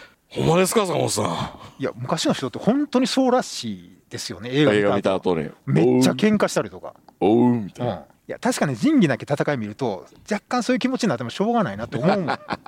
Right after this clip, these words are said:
Speaker 2: あの時の菅原文太とかすごいもん。
Speaker 1: うん。
Speaker 2: うん。だって取り合いしてたんでしょ、あれ。「この役は俺じゃー」みたいな。
Speaker 1: すごいね。
Speaker 2: うん。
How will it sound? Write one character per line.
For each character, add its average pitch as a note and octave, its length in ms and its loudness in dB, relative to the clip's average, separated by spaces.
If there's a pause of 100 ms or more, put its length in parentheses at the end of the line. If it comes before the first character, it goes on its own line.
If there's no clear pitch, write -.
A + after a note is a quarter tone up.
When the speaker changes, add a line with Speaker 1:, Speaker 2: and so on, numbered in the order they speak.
(680)
Speaker 2:
あ G3+ 160 -2
の D4 180 2
時 C#4 280 0
の C4 100 4
菅 C4 280 2
原 A#3 300 2
文 F3 240 2
太 G#2+ 160 -2
と G#2 80 -14
か F2+ 120 -10
す - 180 -6
ご A3+ 160 4
い G4+ 80 6
も F#3 100 2
ん。 E2 80 -10 (260)
Speaker 1:
う - 40 -16
ん。 - 20 -10
Speaker 2:
う E3 40 -6
ん。 G#2 680 -8 (400)
だ D#3 120 -2
っ - 20 -20
て G#2 100 -16
取 E3 240 2
り F#3+ 60 4
合 G#3 60 4
い G#3+ 40 2
し - 80 -2
て D#4 80 4
た D3+ 100 -2
ん - 20 -6
で G#2+ 60 -12
し - 60 -4
ょ、 G2 60 0
あ F2+ 40 -6
れ。 - 60 -16 (280)
「こ - 140 0
の F3 60 -2
役 D#3+ 260 -2
は C3 80 0
俺 C3 200 2
じ G3+ 120 2
ゃ B2+ 220 -4
ー」 - 20 -10
み G2+ 80 -14
た G2 80 -18
い - 80 -20
な。 - 60 -20 (140)
Speaker 1:
す - 160 -16
ご C2 140 -10
い - 80 -18
ね。 D#2+ 360 -12
Speaker 2:
う G#2 40 -6
ん。 F2+ 260 -12